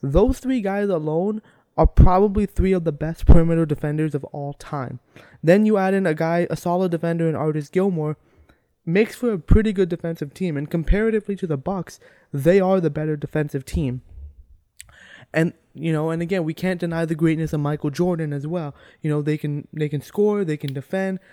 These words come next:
They're a very good all-round team. And then one thing I do wanna mention about the Bulls is they can play in a mo-, a modern style, especially on defense. Their ability to switch,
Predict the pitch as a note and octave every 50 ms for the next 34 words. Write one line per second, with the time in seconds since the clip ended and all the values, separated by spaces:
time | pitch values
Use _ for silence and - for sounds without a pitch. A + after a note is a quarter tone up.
0 | _ _ - D#3+ D#3+ D#3 D3 C#3 C#3 F3 F#3 G3 G3+ G#3 G3 D#3+ D3+ F3+ F3 E3+
1 | - D#3 D#3+ D#3+ D#3 D#3 D#3 D#3 D3+ - - G3+ G3 E3 D3 C#3+ - - _ _
2 | - - F#3+ G3 F#3+ G3+ B3+ D4 C#4 C#4+ C#4+ C4+ A#3+ F3+ D3+ C#3+ F3 G3+ A3 G#3+
3 | G#3+ G#3 F3 F3 F#3 F#3 F3 D#3+ E3 F3 F3+ E3+ F3+ E3+ D#3 D3+ D#3 D#3 D3+ D3+
4 | C#3+ C3+ E3 E3 E3 D#3+ D#3 D3 - _ _ _ _ _ _ _ _ _ _ _
5 | - E3 D#3+ D#3+ D#3+ D#3+ D#3 D3 D3+ - _ _ - D#3 F3+ F#3 G3 E3+ - -
6 | G3 A3+ B3 A#3+ - - G#3 G#3 G#3 G3+ F#3+ - _ - - D#3+ E3 E3+ - _
7 | - D#3+ D3+ D3 D#3+ E3+ F3 F3 F3+ F3 D#3+ - - F3 D#3+ E3+ E3 C#3+ B2+ -
8 | D3+ - - - F3+ F#3 F3 - F#3+ F#3 F3+ E3+ D#3+ D3+ C#3+ - E3 E3+ - -
9 | C#3 C#3 - - - - - - - - D#3 E3 E3 D#3+ D3+ F3+ F#3 G3+ G#3+ G#3+
10 | G#3 G3+ F3 D#3+ - - - - C#3+ D#3 F3+ - - -